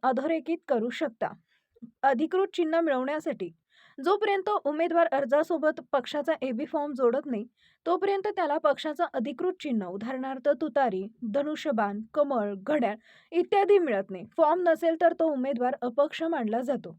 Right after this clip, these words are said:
पक्षाचा अधिकृत उमेदवार एबी फॉर्म मिळणं म्हणजे पक्षानं तुमच्या नावावर शिक्कामोर्तब केलंय असा होतो.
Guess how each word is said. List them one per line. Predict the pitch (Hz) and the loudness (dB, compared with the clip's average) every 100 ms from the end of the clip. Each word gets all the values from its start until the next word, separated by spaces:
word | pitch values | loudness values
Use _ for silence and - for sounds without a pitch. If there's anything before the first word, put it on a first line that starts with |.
| _ _ _ _ - | _ _ _ _ 2
पक्षाचा | 320 320 359 349 403 392 | 2 4 0 0 -2 0
अधिकृत | 269 311 311 311 | -2 -2 -2 -2
उमेदवार | 320 240 220 208 240 - | -2 -2 -2 -4 -4 2
एबी | 277 254 370 | 2 4 2
फॉर्म | 339 302 349 | 2 0 0
मिळणं | 339 330 | 0 2
म्हणजे | 349 311 294 | 0 0 0
पक्षानं | 285 254 247 285 320 339 | 2 0 -2 -6 -4 -2
तुमच्या | 262 294 | -4 -4
नावावर | 285 233 233 254 277 | -2 -2 0 2 0
शिक्कामोर्तब | 302 - 311 320 277 269 269 - | -4 -2 0 0 -2 0 -2 0
केलंय | 233 233 359 _ _ - | 0 0 -2 _ _ -2
असा | 294 302 349 | -2 2 2
होतो. | 220 220 | 0 -6